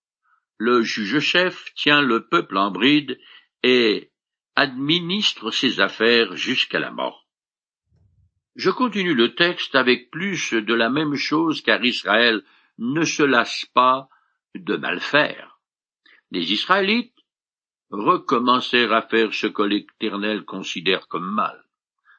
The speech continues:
À cause de cela, l'Éternel fortifia Églon, roi de Moab, et le dressa contre Israël. Églon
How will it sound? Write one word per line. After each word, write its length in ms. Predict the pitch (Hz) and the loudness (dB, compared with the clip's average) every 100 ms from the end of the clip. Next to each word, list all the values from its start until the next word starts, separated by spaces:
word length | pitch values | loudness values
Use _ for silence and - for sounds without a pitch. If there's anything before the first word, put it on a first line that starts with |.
| _ | _
À 100 | - | -10
cause 240 | - 101 87 | -4 -4 -4
de 80 | |
cela, 540 | 104 170 170 180 - - _ _ _ _ _ _ _ - | -2 2 4 2 0 -10 _ _ _ _ _ _ _ -2
l'Éternel 1040 | 139 180 - 147 139 147 143 139 104 - | 2 2 2 0 2 2 2 2 -2 -4
fortifia 960 | - - 170 139 - 135 - 135 131 - | -14 -6 -6 -6 -8 -10 -2 0 0 0
Églon, 540 | 110 90 101 101 82 - _ - | -4 -2 -4 -4 -8 -16 _ -8
roi 340 | 101 127 139 | -2 2 2
de 120 | 117 | 0
Moab, 560 | 113 117 117 90 78 - _ _ _ _ - | -2 2 2 0 -6 -20 _ _ _ _ -2
et 180 | 165 151 | 2 2
le 200 | 139 107 | 2 0
dressa 560 | 110 135 135 - 160 | 0 0 0 0 0
contre 360 | 151 92 85 - | 0 -8 -8 -8
Israël. 600 | - - 67 76 71 - _ _ _ _ _ _ _ _ _ _ | -8 -6 -6 -6 -6 -10 _ _ _ _ _ _ _ _ _ _
Églon 500 | 160 156 190 220 160 | -2 0 0 0 -4